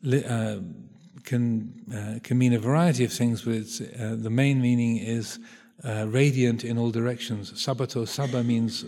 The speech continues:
means all, uh, pabang, so radiant in all directions, or,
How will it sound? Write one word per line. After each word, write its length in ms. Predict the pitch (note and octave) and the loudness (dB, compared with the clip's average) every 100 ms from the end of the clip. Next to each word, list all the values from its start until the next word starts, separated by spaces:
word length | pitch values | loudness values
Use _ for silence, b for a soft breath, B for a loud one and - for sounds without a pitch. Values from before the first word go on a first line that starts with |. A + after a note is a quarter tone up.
| F#2 | -4
means 260 | A#2 A2 | -2 -2
all, 480 | A2 A#2+ C3+ E3+ E3+ B B B - B2+ | -2 -2 0 -2 -8 B B B -12 -8
uh, 120 | A2+ | -6
pabang, 460 | - A#2 B2 A#2 A2 | -4 -2 0 0 -2
so 160 | A#2 | 0
radiant 520 | A2+ C3 C3+ C3 A#2 | 2 4 4 4 2
in 80 | A#2+ | 2
all 120 | A#2+ | 2
directions, 640 | A2+ A#2 A#2+ A2 G#2+ F#2 - | 2 0 0 -4 -6 -8 -10
or, 140 | G2+ | -12